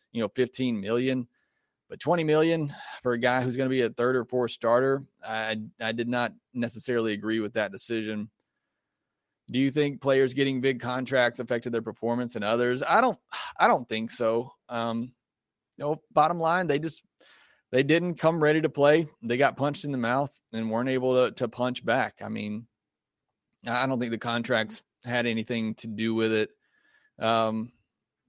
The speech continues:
where was Acuna when he should have been backing up Harris? Uh, yeah,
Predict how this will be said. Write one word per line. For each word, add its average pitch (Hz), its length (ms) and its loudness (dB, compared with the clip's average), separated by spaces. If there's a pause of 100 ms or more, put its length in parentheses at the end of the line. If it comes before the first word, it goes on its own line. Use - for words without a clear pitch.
(600)
where 131 160 4
was 123 120 2
Acuna 123 380 -2
when 120 120 0
he 117 40 -2
should 120 180 -4
have 117 60 -2
been 117 120 -2
backing 117 340 2
up 117 140 -2
Harris? 117 560 -2 (760)
Uh, 117 160 -8
yeah, 120 220 2